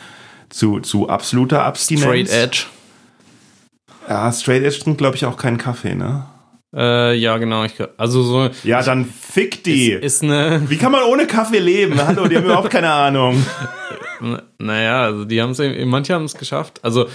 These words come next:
Speaker 2: ich meine, es ist ja auch immer eine Frage, was du als Droge definierst.
Speaker 1: Ja,
Speaker 2: Du
Speaker 1: ja,
Speaker 2: kannst ja auch
Speaker 1: klar.
Speaker 2: sagen, Straight Edge heißt, dass du auch kein Social Media mehr benutzt.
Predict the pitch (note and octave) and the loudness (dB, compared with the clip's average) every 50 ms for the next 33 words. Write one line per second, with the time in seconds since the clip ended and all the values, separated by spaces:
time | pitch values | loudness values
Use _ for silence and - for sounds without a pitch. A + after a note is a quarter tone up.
0 | - B2+ - - A2 C#3+ D3 D3+ D3 C3 B2 E3+ D#3 D3 C#3 D3+ D3+ D3 C#3+ C3+ | -10 -12 -10 -4 -2 0 0 2 0 0 2 2 2 2 2 2 2 2 0 0
1 | C3+ - C#3 C3+ C#3 C3+ B2+ C3 B2 B2+ - C3+ C3 B2 A#2 - - A#2 A2 A#2 | 0 0 0 0 0 0 0 0 0 0 0 2 2 2 0 -4 -8 -6 -4 -2
2 | C3 C3 B2 C3 B2 B2+ A#2 G#2+ A#2+ A2+ A#2 A#2+ B2+ B2 A#2 G#2+ G#2+ G#2+ A2+ A#2+ | 0 0 0 0 0 0 0 0 0 0 2 2 0 0 0 0 0 2 2 2
3 | B2 B2 A#2 B2+ B2 B2 B2 B2 B2 B2 A#2 - - - - B2+ B2 B2 G#2 A2+ | 0 0 0 0 0 2 2 2 2 0 -2 -4 -6 0 2 2 2 2 2 0
4 | A#2+ A#2+ - B2 A#2+ A#2+ A#2+ A2+ - B2 A2 - B2+ B2+ A2 E2 A#2 A2+ - - | -2 -2 -2 0 0 0 0 0 -2 -4 -4 -2 0 0 2 2 2 0 0 0
5 | A#2+ A#2+ A2+ - - C3 B2 - A#2+ A2 A2+ A#2 A#2 A#2 A2+ - - G#2 G2 F2+ | 0 0 0 0 0 0 2 2 2 2 2 2 2 2 0 0 -2 -2 -2 -2
6 | - - - - - - - - - - | -4 -6 -8 -8 -10 -12 -14 -16 -18 -20